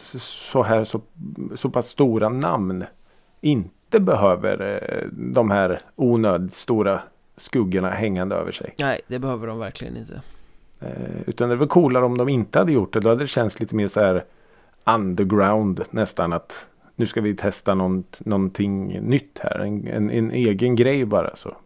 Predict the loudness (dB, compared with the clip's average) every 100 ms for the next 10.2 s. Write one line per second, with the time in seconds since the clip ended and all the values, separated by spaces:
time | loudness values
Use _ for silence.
0 | _ _ _ -4 -4 -4 -6 -6 -4 -4
1 | -4 -6 -10 -8 -10 -8 -14 -20 -20 -20
2 | -20 _ -18 -12 -10 -8 -6 -4 -4 -4
3 | -6 -6 -12 -10 -12 -10 -10 -8 -8 -8
4 | -2 0 2 0 -6 -20 -20 _ _ -2
5 | 0 2 0 2 -2 2 2 2 2 2
6 | 2 0 0 0 -2 -2 -2 -2 -2 -2
7 | 0 2 4 4 4 0 -2 -4 -4 0
8 | 2 2 0 -4 -4 0 2 2 2 -2
9 | -2 0 2 2 0 0 0 0 -2 -2
10 | 0